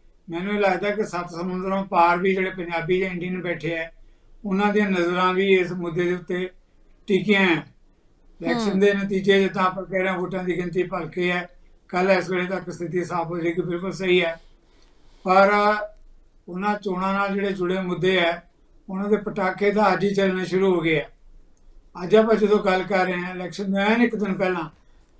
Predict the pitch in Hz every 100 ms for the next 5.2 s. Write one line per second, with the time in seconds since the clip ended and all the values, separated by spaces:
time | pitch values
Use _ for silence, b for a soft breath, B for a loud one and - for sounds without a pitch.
0 | - 190 - 226 240 233 214 190 185 185
1 | 185 190 185 196 220 214 220 214 208 196
2 | 185 196 202 202 - _ _ _ - 190
3 | 196 185 185 175 202 208 185 185 190 165
4 | 190 185 190 180 175 196 185 170 185 180
5 | 170